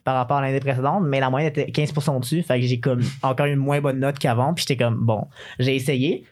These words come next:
Là, ils m'ont mis en parcours libre encore pour l'autre session d'hiver. Puis j'ai essayé, puis genre là, c'était les cours que j'aimais, que je voulais faire. Puis là, j'ai eu des esti de bonnes notes.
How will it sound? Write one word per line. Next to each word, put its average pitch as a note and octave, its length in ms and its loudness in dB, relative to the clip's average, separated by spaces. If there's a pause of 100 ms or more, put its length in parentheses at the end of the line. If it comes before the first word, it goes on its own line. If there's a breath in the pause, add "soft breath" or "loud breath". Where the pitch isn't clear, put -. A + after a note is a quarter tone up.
(120)
Là, D3 100 0
ils E3 80 2
m'ont D3+ 200 2
mis E3 240 2
en C3 360 2
parcours C3+ 380 0
libre D3+ 220 2
encore C#3+ 340 0
pour C#3+ 160 0
l'autre C3 300 2
session C#3 240 -2
d'hiver. B2+ 400 2 (1900 loud breath)
Puis D3+ 100 2
j'ai D#3 160 4
essayé, F3+ 560 0
puis E3+ 100 0
genre D3 180 2
là, F3+ 120 0
c'était F#3 160 -2
les D3 140 0
cours G3 180 0
que D#3+ 120 0
j'aimais, C#3+ 460 2
que D3+ 140 0
je C3+ 100 -2
voulais D#3 260 2
faire. D#3 640 2
Puis D#3 120 0
là, F3+ 120 4
j'ai F3+ 140 0
eu - 20 0
des C#3+ 220 2
esti F#3 160 -2
de F#3 60 -4
bonnes D3+ 140 2
notes. G3+ 220 0